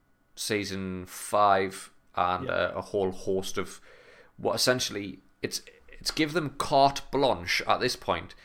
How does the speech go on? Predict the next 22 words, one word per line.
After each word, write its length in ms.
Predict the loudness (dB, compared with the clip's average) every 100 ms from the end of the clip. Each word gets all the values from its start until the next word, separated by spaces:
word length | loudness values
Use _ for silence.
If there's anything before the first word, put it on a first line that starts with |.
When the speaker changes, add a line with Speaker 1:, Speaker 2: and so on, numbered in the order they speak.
| -20 -20 -20 -12
Speaker 1:
to 100 | -10
pull 300 | 0 2 4
in 200 | 2 -4 -8 -2
any 320 | -2 -2 -4
popular 520 | -4 -4 -4 -4 -4
character 560 | 2 4 4 0 0 2
that 200 | 0 -2
can, 160 | -6
they 100 | -6
can 120 | -6
get 180 | -4 -4
the 40 | -4
fucking 300 | -8 -6 -2
license 380 | -2 -2 -8
for 320 | -4 0 -2 -4 -18 -20 -8
and 240 | -6 -2
deem 200 | 2 2
Speaker 2:
Yep. 60 | 2
Speaker 1:
them 160 | -2 0
as 260 | 0 0
a 100 | -2 -2
hunter, 460 | 0 -2 -2 -8